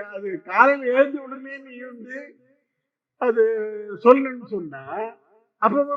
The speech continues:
பல் விளக்க வேண்டியது இல்ல. ராத்திரி பல் விளக்கினா திருநீர் பூசி, முகங்களை திருநீர் பூசி ப-, சொல்லலாம். அதுக்கு சொல்றேன் நானு. ஆனா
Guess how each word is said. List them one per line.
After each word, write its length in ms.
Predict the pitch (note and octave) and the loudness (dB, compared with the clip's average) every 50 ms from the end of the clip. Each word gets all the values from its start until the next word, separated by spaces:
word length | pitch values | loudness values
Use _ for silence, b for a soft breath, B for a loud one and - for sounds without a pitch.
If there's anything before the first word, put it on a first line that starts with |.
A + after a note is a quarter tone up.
| - | -6
பல் 200 | - C4 C4 C4+ | -4 -6 -4 -2
விளக்க 220 | C4 B3 A#3+ A3 A#3+ | -4 -4 -4 0 0
வேண்டியது 280 | A3+ G#3 - - G3 F3 | 0 2 2 0 0 0
இல்ல. 140 | F3+ F3 D#3 B2 A2+ - | -4 -4 -4 -4 -4 2
ராத்திரி 320 | E3+ G#3 B3 A#3 C4+ C#4+ | 4 4 4 4 2 -8
பல் 220 | B3+ B3+ B3 B3+ B3 | -6 -4 -2 -2 -2
விளக்கினா 640 | A#3 A3+ A3 G3+ F#3+ - - F3 E3+ D3+ D#3 D#3 D#3+ F3 F#3+ F#3 _ _ _ _ _ _ _ _ _ | -2 0 -2 -2 -4 -6 -12 -12 -10 -10 -10 -12 -10 -12 -12 -12 _ _ _ _ _ _ _ _ _
திருநீர் 520 | A#3 C4 D4 D4 D4+ D4 C#4+ C4+ C4+ A#3 | -2 -2 -2 -2 -4 -2 -2 -4 -6 -8
பூசி, 440 | G#3+ A#3 G#3 F#3+ F#3 C3 _ E3 D#3 D#3+ E3+ F#3 G3 G3+ G3+ G#3 - _ _ _ _ _ _ _ _ - | 0 2 2 2 2 -2 _ -14 -10 -8 -6 -6 -6 -6 -8 -10 -16 _ _ _ _ _ _ _ _ 4
முகங்களை 460 | A3+ B3+ C#4 D4 D4 C#4+ C4 B3+ B3+ | 8 10 10 10 8 6 4 4 4
திருநீர் 420 | B3+ B3+ C4 A#3+ C4 C4 A#3+ A#3 A3 | 2 0 -12 -14 -14 -12 -12 -2 2
பூசி 180 | B3+ D4 D4 D#4 | 2 2 2 -2
ப-, 240 | C#4 C#4 C4+ - - | -2 -2 -2 -2 -2
சொல்லலாம். 400 | B3+ C4+ C4 B3 A#3 G#3 - - - _ _ _ _ _ - G3+ - - _ _ _ | -8 -14 -12 -6 -4 -4 -4 -6 -12 _ _ _ _ _ -2 -2 -2 -2 _ _ _
அதுக்கு 320 | _ F3 A#3 C#4+ C#4+ C4 - | _ 2 2 2 2 -2 -4
சொல்றேன் 300 | B3+ B3+ C4+ C#4+ C4+ B3 | -6 -2 0 0 0 0
நானு. 220 | A3+ A3 G#3 F3+ D3 C#3 - - _ _ _ _ _ _ _ _ _ _ _ _ _ _ _ _ _ _ _ _ _ _ _ _ _ _ _ _ _ _ _ _ _ _ _ _ _ _ _ _ _ _ _ _ _ _ _ - | -2 -2 -2 -4 -6 -8 -14 -20 _ _ _ _ _ _ _ _ _ _ _ _ _ _ _ _ _ _ _ _ _ _ _ _ _ _ _ _ _ _ _ _ _ _ _ _ _ _ _ _ _ _ _ _ _ _ _ 4
ஆனா 220 | G3+ C4+ D4+ D#4 | 6 6 8 8